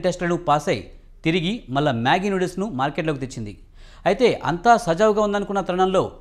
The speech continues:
ఇప్పుడు ఆ కంపెనీకి మరో గట్టి ఎదురుదెబ్బ తగిలింది. అది కూడా మళ్ళీ నూడిల్స్ విషయంలో కావడం విశేషం. ఇంతకీ అసలు ఏం జరిగిందంటే, మ్యాగీ నూడిల్స్లో మోతాదుకి మించి యాష్ ఉందని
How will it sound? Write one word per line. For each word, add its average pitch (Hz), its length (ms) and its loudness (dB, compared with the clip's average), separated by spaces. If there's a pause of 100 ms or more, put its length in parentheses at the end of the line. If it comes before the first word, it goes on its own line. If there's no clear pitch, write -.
(260)
ఇప్పుడు 156 360 0
ఆ 151 60 4
కంపెనీకి 165 480 -2
మరో 131 300 0 (140)
గట్టి 143 180 -2
ఎదురుదెబ్బ 175 380 -4
తగిలింది. 120 440 -4 (480)
అది 175 160 2
కూడా 220 280 4
మళ్ళీ 160 400 2
నూడిల్స్ 175 340 0
విషయంలో 175 440 -2
కావడం 156 320 0
విశేషం. 123 420 -8 (460)
ఇంతకీ 214 280 0
అసలు 190 280 0
ఏం 175 200 2
జరిగిందంటే, 180 680 -2 (340)
మ్యాగీ 202 360 2
నూడిల్స్లో 208 580 2
మోతాదుకి 170 520 -2
మించి 170 480 -2
యాష్ 139 360 0
ఉందని 156 260 -2